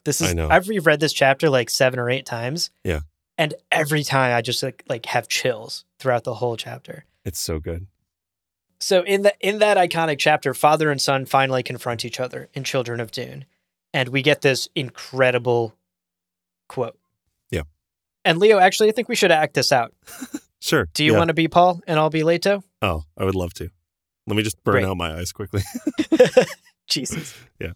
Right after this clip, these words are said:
Speaker 1: So here's the passage from Children of Dune. Quote,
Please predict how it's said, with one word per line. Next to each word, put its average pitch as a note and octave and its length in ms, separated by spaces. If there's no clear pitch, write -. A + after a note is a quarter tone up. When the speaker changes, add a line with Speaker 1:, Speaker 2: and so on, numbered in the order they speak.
Speaker 1:
So D#3+ 180
here's E3 220
the D#3 80
passage C3+ 380
from C3 160
Children A#2 320
of A2 80
Dune. C#3+ 240
Quote, D#3+ 320